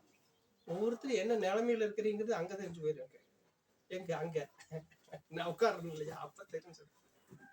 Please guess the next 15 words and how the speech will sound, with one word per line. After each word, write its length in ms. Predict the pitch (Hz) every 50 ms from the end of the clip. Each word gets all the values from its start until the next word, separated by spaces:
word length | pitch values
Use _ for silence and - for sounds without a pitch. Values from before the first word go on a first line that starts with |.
| 807 _ 807 807 _ - - _ _ _ _ _
அதனால 320 | - 156 160 160 180 202
சொல்றேன். 460 | 196 - - 143 143 139 - - - - _ _ _ _ _ _ - - _ _ _ _ _ _ _ _ _ _ _ - - - _ _ _ _ _ _ _ _ _ -
ரொம்ப 320 | - 165 208 233 233 240 254 247 220 180
ஒரு 140 | 170 -
சிலர்லாம் 520 | 160 - 190 196 208 220 226 254 262 214 180
ரொம்ப 140 | 180 202 226 214 -
சிரமத்துல, 440 | 190 180 185 202 190 - - 185 180 170 160 151 151 143 151 160 - _ _ _ -
மன 260 | 170 180 190 220 208 - -
சஞ்சலத்துல 520 | 190 190 208 220 226 220 202 - - 180 175
இருந்துகிட்டு 300 | 175 165 156 165 - 427
இருக்கிறாங்க. 380 | - - 143 135 - - - - - 740 - - - 1077 1077 - 807 807 807 - - - - - - - - - - - - - - - - - - - - - - - -
சரிங்களா? 400 | - 165 160 151 143 160 156 165 160 - - - - - - - - - - - - - - - - - - - - - - - - - - - - - - - - - - -
கை 140 | - 190 196 214 226
அங்க 160 | 202 190 175
போகையிலேயே 580 | 160 175 202 208 202 196 190 180 196 214 240 233